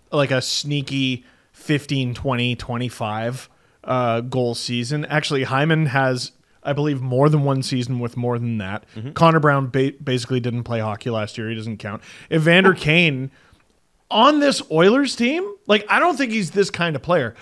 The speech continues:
Speaker 1: But on the Oilers, if he's healthy, he can score, like, forty goals. It's, it's absolutely ridiculous. So it's funny, when you said a healthy,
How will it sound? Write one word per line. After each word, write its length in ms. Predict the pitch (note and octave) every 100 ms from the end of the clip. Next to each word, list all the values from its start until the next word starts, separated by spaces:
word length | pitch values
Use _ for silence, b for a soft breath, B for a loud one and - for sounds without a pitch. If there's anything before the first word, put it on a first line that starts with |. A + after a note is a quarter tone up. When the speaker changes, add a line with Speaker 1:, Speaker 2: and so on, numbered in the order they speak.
| B
Speaker 1:
But 160 | G#3+ G#3
on 220 | G3+ B3+
the 120 | F#4 G4+
Oilers, 560 | C#3+ D#3+ D#4 G#4+ - - _ _ -
if 100 | A3
he's 160 | D#4+
healthy, 260 | - C4 A3
he 100 | F3+
can 120 | F3+ E3+
score, 180 | F#3+
like, 140 | F3+ C3
forty 360 | - G3 F3+
goals. 420 | D3+ C3+ A#2+ - - _ _ _ _ _ _ _
It's, 220 | - E3 -
it's 220 | F#3 F3+ -
absolutely 540 | D#3 F3+ F#3+ F3+ F3+
ridiculous. 500 | D3 C#3 C3 C#3 G#2
So 220 | - F#3 B B B
it's 160 | F#3 -
funny, 300 | G#3 G#3 D#3+
when 160 | D3
you 120 | F3 F3
said 340 | F#3 F#3+ F#3+
a 140 | C#3+ C#3
healthy, 760 | - D#3+ E3 E3 D#3+ D3+ C#3+